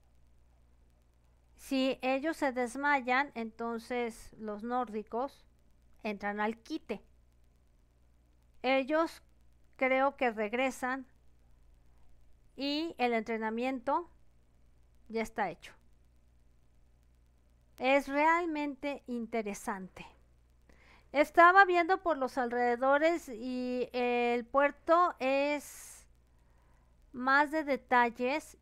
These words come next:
y vi diferentes idiomas y vi fotografías de diferentes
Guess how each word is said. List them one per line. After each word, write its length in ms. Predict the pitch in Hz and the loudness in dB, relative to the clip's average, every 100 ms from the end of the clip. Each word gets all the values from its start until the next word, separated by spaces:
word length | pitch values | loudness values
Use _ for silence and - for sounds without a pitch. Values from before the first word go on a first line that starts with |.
| - | -14
y 500 | 247 240 233 233 233 | -10 -8 -6 -6 -8
vi 440 | 240 269 302 320 - | -4 -2 -2 -6 -10
diferentes 1300 | 226 226 247 233 247 233 254 254 - 269 277 - - - | -12 -8 -8 -4 -2 -2 -4 -6 -8 -4 -4 -8 -18 -10
idiomas 880 | 254 226 262 311 285 247 277 302 - - - - - - - - - - _ - | -6 -4 -2 0 0 2 0 0 -6 -14 -20 -20 -20 -20 -20 -20 -20 -20 _ -6
y 160 | 269 | -4
vi 800 | 247 285 302 311 311 294 277 - _ _ _ _ _ _ | -2 -2 0 0 -2 -4 -6 -10 _ _ _ _ _ _
fotografías 1000 | - 269 254 254 247 233 - 294 294 302 | -4 -2 0 0 2 0 -2 2 6 6
de 120 | 294 | 4
diferentes 580 | 247 247 247 247 277 269 | -4 -4 -4 -2 -4 -6